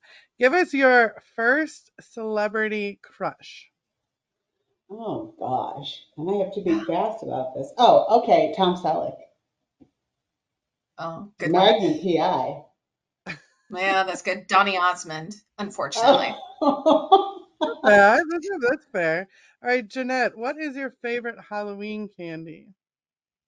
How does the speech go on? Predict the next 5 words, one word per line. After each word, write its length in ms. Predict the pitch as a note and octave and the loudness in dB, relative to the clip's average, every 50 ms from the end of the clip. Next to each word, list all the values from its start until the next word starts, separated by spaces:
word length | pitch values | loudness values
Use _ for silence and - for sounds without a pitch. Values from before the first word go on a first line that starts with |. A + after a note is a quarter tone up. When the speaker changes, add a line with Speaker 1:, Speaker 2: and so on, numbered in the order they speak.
| _ _ _ _ _ _ _ _ _ _ _ _ _ _ _ _ _ _ _ _ _ _ _ - | _ _ _ _ _ _ _ _ _ _ _ _ _ _ _ _ _ _ _ _ _ _ _ 0
Speaker 3:
Um, 600 | A3+ A#3+ A#3+ A#3+ A#3+ A#3 A#3 A3+ A3 G#3 - - _ - | 4 4 6 6 6 4 2 0 -6 -8 -8 -12 _ -8
I, 180 | - C4 D4+ - - _ _ _ _ _ _ _ _ _ _ _ _ _ - | -6 -6 -6 -8 -12 _ _ _ _ _ _ _ _ _ _ _ _ _ -14
oh 140 | G#3+ A3+ B3+ | -12 -8 -4
my 220 | B3+ B3 A3 G3+ | -4 -4 -6 -8
gosh. 540 | G#3 - B3+ C4+ B3 A3 - - - - | -10 -10 -8 -8 -8 -8 -8 -10 -14 -14